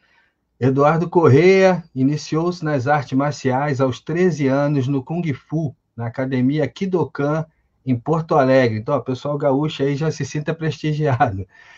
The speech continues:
Depois foi pro Rio de Janeiro, se mudou para o Rio de Janeiro e,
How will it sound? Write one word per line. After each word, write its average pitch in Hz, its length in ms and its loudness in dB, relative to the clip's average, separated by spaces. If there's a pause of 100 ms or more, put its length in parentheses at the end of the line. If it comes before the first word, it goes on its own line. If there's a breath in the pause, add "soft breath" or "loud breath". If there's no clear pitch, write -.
(260 soft breath)
Depois 180 640 6
foi 156 160 -2
pro 151 140 -6
Rio 131 240 0
de 131 100 -4
Janeiro, 156 480 0
se 151 140 -6
mudou 151 260 -2
para 160 180 0
o 135 40 0
Rio 127 180 0
de 113 100 -6
Janeiro 147 460 -2
e, 160 160 -8